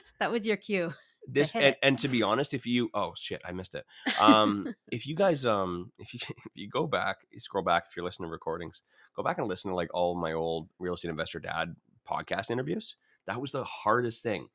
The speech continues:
Speaker 2: It wasn't getting started on the interview. It wasn't keeping the conversation going. It was, like, how to end it.
Speaker 1: <laughs> Wilson, sorry.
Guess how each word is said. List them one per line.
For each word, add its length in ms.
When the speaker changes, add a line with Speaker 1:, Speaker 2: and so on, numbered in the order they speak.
Speaker 2:
It 80
wasn't 380
getting 240
started 440
on 120
the 80
interview. 340
It 100
wasn't 340
keeping 320
the 60
conversation 680
going. 420
It 180
was, 200
like, 280
how 260
to 200
end 280
it. 220
Speaker 1:
<laughs> 100
Wilson, 400
sorry. 260